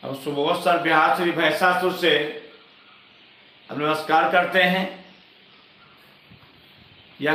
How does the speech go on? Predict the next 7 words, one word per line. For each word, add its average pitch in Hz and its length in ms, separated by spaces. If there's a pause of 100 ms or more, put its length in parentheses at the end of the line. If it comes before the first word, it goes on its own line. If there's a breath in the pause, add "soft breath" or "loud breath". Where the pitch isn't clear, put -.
क्लास 151 500
दस 170 220
है, 180 520
रसायन 151 440
विज्ञान 175 380
है, 175 180 (920)
लेसन 143 340